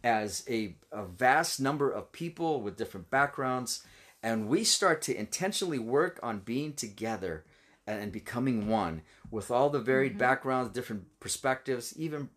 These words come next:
Speaker 1: even opinions, but we come together as one,
Speaker 2: Mm-hmm.
Speaker 1: under one person, our Lord and Savior,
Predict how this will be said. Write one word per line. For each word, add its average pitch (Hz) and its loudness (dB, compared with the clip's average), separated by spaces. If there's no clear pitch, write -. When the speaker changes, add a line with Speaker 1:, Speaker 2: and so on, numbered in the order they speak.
Speaker 1:
even 143 -4
opinions, 98 -6
but 92 -10
we 107 -8
come 123 -4
together 113 2
as 92 -4
one, 87 -6
Speaker 2:
Mm-hmm. 196 -8
Speaker 1:
under 95 -2
one 95 -2
person, 123 -4
our 87 -4
Lord 92 -2
and 95 -4
Savior, 101 -4